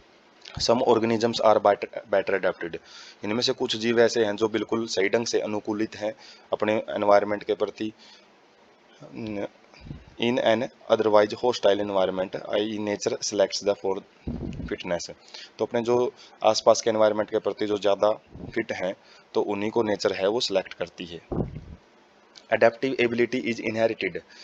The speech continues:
और जो ये change हुई, जो भी change हैं ये,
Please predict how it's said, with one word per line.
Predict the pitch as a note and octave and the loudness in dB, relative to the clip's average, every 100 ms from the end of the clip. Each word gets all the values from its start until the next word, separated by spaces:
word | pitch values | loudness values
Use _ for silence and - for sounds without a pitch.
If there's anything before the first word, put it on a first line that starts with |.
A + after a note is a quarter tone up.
| - - - | -20 -6 0
और | A#2 | 2
जो | B2 | 2
ये | B2+ C3 C3 - - - - _ - | 4 4 4 0 -12 -20 -20 _ -2
change | B2 B2 | 0 0
हुई, | C3+ B2+ - - _ _ _ _ _ - | 0 -2 -4 -12 _ _ _ _ _ -10
जो | A2 G#2+ G#2 | -4 0 2
भी | A#2 | 2
change | A2 A#2 A#2+ | 2 0 0
हैं | G#2 F#2+ | -2 -6
ये, | F#2+ A2 | -4 -6